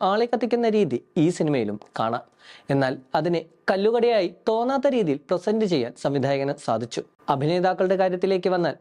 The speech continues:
മമ്മൂട്ടിയിലെ താരത്തെ പരമാവധി ഉപയോഗിക്കാൻ സിനിമയ്ക്ക് സാധിച്ചിട്ടുണ്ട്. അദ്ദേഹത്തിലെ നടന് വെല്ലുവിളി ഉയർത്തുന്ന തരത്തിൽ ഈ സിനിമയിൽ ഒന്നുമില്ലെന്ന് പറയാം. എന്നാൽ തന്റെ ഓറ കൊണ്ട് സിനിമയെ ആദ്യാവസാനം മമ്മൂട്ടി താങ്ങി നിർത്തുന്നുണ്ട്. ഏറെ കാലത്തിന് ശേഷം മെഗാസ്റ്റാർ മമ്മൂട്ടി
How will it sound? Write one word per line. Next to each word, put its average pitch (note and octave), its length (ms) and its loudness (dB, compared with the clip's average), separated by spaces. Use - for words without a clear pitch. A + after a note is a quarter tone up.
മമ്മൂട്ടിയിലെ B3+ 720 2
താരത്തെ F#3+ 460 0
പരമാവധി G#3 500 0
ഉപയോഗിക്കാൻ G#3+ 400 2
സിനിമയ്ക്ക് D3+ 380 -2
സാധിച്ചിട്ടുണ്ട്. B2 580 -2
അദ്ദേഹത്തിലെ D#3 560 0
നടന് G3+ 380 0
വെല്ലുവിളി B3+ 380 2
ഉയർത്തുന്ന C4+ 400 2
തരത്തിൽ A3 320 0
ഈ G3 100 4
സിനിമയിൽ D#3+ 340 0
ഒന്നുമില്ലെന്ന് D#3+ 500 0
പറയാം. G#2+ 300 -4
എന്നാൽ F#3+ 220 0
തന്റെ F#3 220 -2
ഓറ C4 240 2
കൊണ്ട് G3 380 0
സിനിമയെ D#3+ 360 2
ആദ്യാവസാനം G#3 720 0
മമ്മൂട്ടി C#3+ 360 -2
താങ്ങി C#3+ 280 0
നിർത്തുന്നുണ്ട്. C#3 600 -4
ഏറെ D3+ 280 4
കാലത്തിന് F#3+ 380 2
ശേഷം F#3 260 0
മെഗാസ്റ്റാർ G3+ 480 0
മമ്മൂട്ടി A#3 460 0